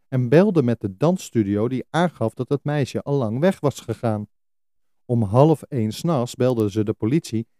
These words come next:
en gaf haar op als vermist. In de volgende weken hing de familie van Eiko honderden posters op in de omgeving van Berkeley,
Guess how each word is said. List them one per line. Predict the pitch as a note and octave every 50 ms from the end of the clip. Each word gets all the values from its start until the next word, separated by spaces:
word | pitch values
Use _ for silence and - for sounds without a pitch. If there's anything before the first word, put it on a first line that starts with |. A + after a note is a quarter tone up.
| _
en | - C3+ C3
gaf | - - F3+ F3 -
haar | - A2+ A2 A2
op | - - E3+ C#3+ A#2+ B2 -
als | - - A#2+ -
vermist. | - - C3 D3 D#3+ D#3 A#2+ - - - - _ _ _ _ _ _ _ _ _ _ _ _ _ -
In | - F3
de | F3+ E3+
volgende | - - G#3 A3+ G#3 - F#3 D#3 B2
weken | A2 A#2 A#2 B2+ C3+ - D#3+ C#3+
hing | C3 D#3 F3+ G3
de | E3+ D#3+
familie | - - A#2+ A#2+ B2+ C#3 C#3+ C3
van | - A2+
Eiko | A2+ - B2 A#2+ B2 C3 - C#3+ C3
honderden | G#2+ C3 D#3 F3+ F3+ E3 C3 A#2 G#2+ -
posters | - A#2+ A#2+ C3+ C#3 - D#3+ D3 - -
op | - F3 E3+ - -
in | - C#3+ A2+ A2+
de | A#2
omgeving | F#2 A2 G2 - - C3 B2 A#2 - A2 G2 -
van | - G2+ G2
Berkeley, | G#2 B2 C#3+ D3+ - - D#3+ E3 E3+